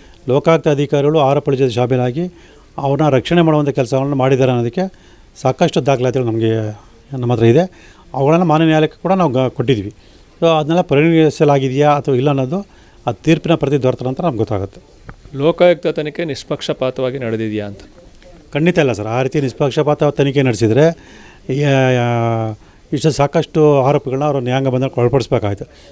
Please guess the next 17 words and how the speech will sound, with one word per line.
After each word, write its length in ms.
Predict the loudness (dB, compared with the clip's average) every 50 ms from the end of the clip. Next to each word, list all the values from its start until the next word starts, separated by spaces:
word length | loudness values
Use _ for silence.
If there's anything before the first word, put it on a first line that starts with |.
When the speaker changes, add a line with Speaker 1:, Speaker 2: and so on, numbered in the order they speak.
| -14 -4 -2
Speaker 1:
So, 100 | 0 2
ಯಾಕೆ 260 | 2 2 2 0 -2
ಅಂತ 100 | 0 0
ಹೇಳಿದ್ರೆ, 220 | -2 -2 -2 -2
ಕೇವಲ 220 | 0 0 2 2 2
ಎರಡು 180 | 2 0 0
ಸಾವಿರ, 180 | 2 2 2 2
ಮೂರು 220 | 2 0 0 0
ಸಾವಿರ 160 | 0 0 0
ರೂಪಾಯಿ 200 | 2 2 2 4
ಲಂಚ 200 | 4 2 2 0
ಪಡೆದಂಥ 340 | 0 0 2 0 0 2 2
ಅಧಿಕಾರಿಗಳನ್ನ, 680 | 2 2 2 0 0 0 0 0 0 0 0 -2 -2 -2
ಆ, 840 | -4 -4 -6 -10 -20 -20 -20 -20 -20 -20 -20 -16 -6 -2 0 0 2
ನ್ಯಾಯಾಂಗ 280 | 2 2 2 4 2 2
ಬಂಧನಕ್ಕೆ 300 | 2 2 2 2 2 0
ಒಳಪಡಿಸುವಂಥ 400 | 0 0 -2 -2 -2 0 2